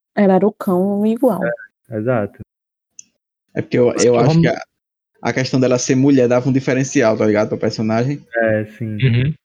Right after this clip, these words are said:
Speaker 1: Nossa, aquela frase que ela falou na segunda temporada é muito forte, que ela fala que, tipo, todo mundo concorda com ela, eles só não gostam da palavra nazista, tipo,
Speaker 4: É,
Speaker 3: Sim.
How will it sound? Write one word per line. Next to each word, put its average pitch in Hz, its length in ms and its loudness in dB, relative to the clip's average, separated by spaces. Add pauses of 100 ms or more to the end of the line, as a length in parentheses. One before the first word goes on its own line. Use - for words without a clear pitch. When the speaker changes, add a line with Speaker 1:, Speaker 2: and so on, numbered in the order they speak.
(260)
Speaker 1:
Nossa, 254 440 4
aquela 277 320 2
frase 226 300 -2
que 220 60 -6
ela 226 120 -2
falou 226 160 -2
na 214 40 0
segunda 208 200 -4
temporada 202 320 -2
é - 20 0
muito 190 300 0
forte, - 400 -6
que - 80 -2
ela 175 100 0
fala 175 220 0
que, 175 60 -10
tipo, 175 320 2
todo 190 200 2
mundo 247 200 4
concorda 220 500 0
com 190 220 -2
ela, 170 120 4
eles 190 140 2
só 190 80 0
não 175 100 2
gostam 180 220 0
da 202 100 2
palavra 202 300 0
nazista, 202 580 2
tipo, 190 360 -6
Speaker 4:
É, 117 280 2
Speaker 3:
Sim. 117 300 -6